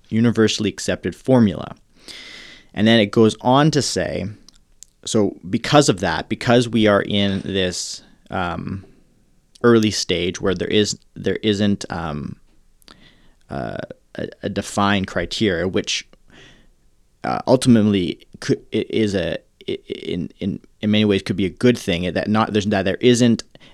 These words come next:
what we don't really want is a standardized criteria, but more we want to have more transparency on the criteria, uh, across the boards. If there was to be multiple ones developed, you could really kind of get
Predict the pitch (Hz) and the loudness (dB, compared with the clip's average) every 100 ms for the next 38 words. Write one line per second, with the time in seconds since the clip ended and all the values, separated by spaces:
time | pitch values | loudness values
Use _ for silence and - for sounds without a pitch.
0 | _ - 107 104 107 127 120 110 101 101 | _ -4 -2 0 4 4 6 4 4 0
1 | 98 101 - 107 98 92 92 92 - 113 | -2 -4 -2 0 2 2 0 -4 0 2
2 | 104 90 98 104 110 107 95 95 95 90 | 2 0 0 2 2 2 0 0 0 -2
3 | 95 85 87 95 92 - 98 90 - - | -4 -4 -4 -4 -4 -4 -4 -4 -4 0
4 | 110 101 - 101 98 90 - - - 95 | 2 2 -2 -2 -4 -4 -14 -12 -4 0
5 | 92 87 - 95 87 - 110 101 95 90 | 0 0 2 2 0 0 2 2 2 -2
6 | 85 - - _ _ - - - 71 - | -6 -12 -20 _ _ -20 -10 -6 -4 -4
7 | - - _ - _ - - - 113 101 | -8 -16 _ -20 _ -16 -12 0 0 2
8 | 104 90 113 101 87 95 95 92 98 98 | -4 0 4 4 2 -2 -2 0 0 0
9 | - 95 95 95 98 - 98 92 - 87 | -2 -4 -2 -2 -2 -4 -4 -4 -4 0
10 | 107 107 92 - - - 90 101 95 104 | 4 4 2 -4 -18 -10 -6 -4 -2 -2
11 | 92 90 - - - - 104 80 - - | -2 -6 -14 -16 -14 -4 -2 -2 -8 -18
12 | - 98 110 - | -14 -2 0 -2